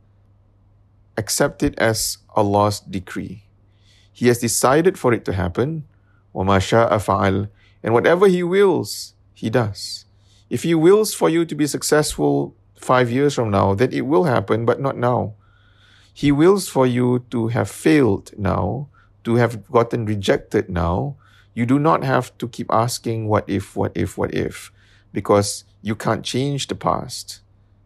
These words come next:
You can't go back in time. It is what it is. So this is your reality. This is your life. And these are your responsibilities as you have them today.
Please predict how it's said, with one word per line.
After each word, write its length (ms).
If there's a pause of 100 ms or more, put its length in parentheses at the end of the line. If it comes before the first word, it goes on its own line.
(240)
You 100
can't 280
go 160
back 380
in 100
time. 520 (560)
It 160
is 240
what 140
it 100
is. 280 (180)
So 140
this 360
is 160
your 140
reality. 640 (480)
This 240
is 140
your 100
life. 480 (440)
And 220
these 300
are 100
your 120
responsibilities 1200 (340)
as 220
you 80
have 200
them 160
today. 420